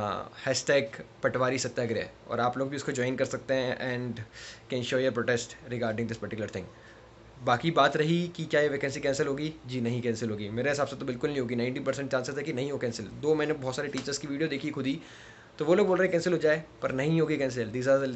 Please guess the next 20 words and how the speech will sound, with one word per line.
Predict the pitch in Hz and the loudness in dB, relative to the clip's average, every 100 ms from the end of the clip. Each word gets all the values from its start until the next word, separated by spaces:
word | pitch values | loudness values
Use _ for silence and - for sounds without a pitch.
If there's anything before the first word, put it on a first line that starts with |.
| 127 | -4
these | 139 131 - | -4 -4 -2
are | 123 120 | 0 0
election | 120 117 139 120 | 0 0 0 0
time | 123 143 - | 0 -2 -6
और | 120 117 117 | -2 0 0
इस | - 139 151 | -2 -4 -2
समय | 139 135 | 0 0
नहीं | 131 147 | -2 -2
होती | 131 131 | -2 -2
हैं | 127 | -2
चीज़ें | 120 117 107 | -2 -2 -2
cancel, | 101 95 - - - - - | -4 -8 -12 -18 -20 -20 -8
ठीक | 123 135 | -2 -2
है। | 117 - - - - | -2 -8 -20 -16 -4
और | 120 120 120 127 | 0 2 2 2
रही | 123 156 | 0 0
बात | 156 151 151 151 - - - - - - | 4 6 6 6 0 -12 -14 -20 -20 -14
क्या | - 160 156 156 147 135 - - | 4 8 10 10 8 4 2 -6
इंसाफ | 127 139 135 139 | -2 2 2 2
मिलेगा? | 135 135 | 2 2